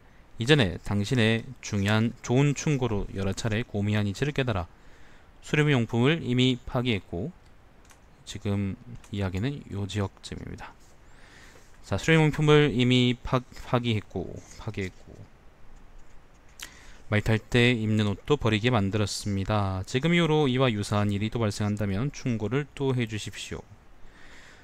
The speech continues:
조조가 승상이 되었을 때 최염은 또 동조와 서조의 연속이 되었고,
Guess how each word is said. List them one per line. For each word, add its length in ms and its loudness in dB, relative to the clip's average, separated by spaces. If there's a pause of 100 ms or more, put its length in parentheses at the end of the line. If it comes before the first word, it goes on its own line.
(140)
조조가 460 6
승상이 480 6
되었을 400 4
때 300 -2
최염은 600 0
또 360 -4
동조와 720 2
서조의 720 0
연속이 680 -2
되었고, 420 -6